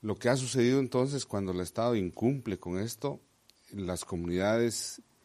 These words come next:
porque también así lo establece el convenio, dice que los, los comunidades de pueblos indígenas pueden autoconvocarse según sus formas de organización tradicional, ah, o ancestral y sus formas de organización,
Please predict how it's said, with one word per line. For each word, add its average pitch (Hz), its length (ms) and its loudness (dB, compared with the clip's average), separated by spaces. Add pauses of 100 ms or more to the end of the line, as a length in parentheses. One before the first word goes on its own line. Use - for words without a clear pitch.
(420)
porque 90 260 0
también 98 400 2
así 113 300 4
lo 120 100 6
establece 101 460 -2
el 104 60 -10
convenio, 104 500 -2
dice 107 460 -2 (760)
que 123 420 6 (120)
los, 101 640 -2
los 104 480 0
comunidades 113 480 6
de 107 100 6
pueblos 127 380 2
indígenas 120 360 2
pueden 123 340 0
autoconvocarse 117 1120 -2
según 98 340 -2
sus 98 200 -6
formas 107 580 0 (460)
de 90 160 -2
organización 90 800 0
tradicional, 101 880 -2 (800)
ah, 113 160 -4
o 92 180 4
ancestral 110 680 2
y 120 160 2
sus - 240 -8
formas 104 340 2
de 90 80 0
organización, 85 840 -2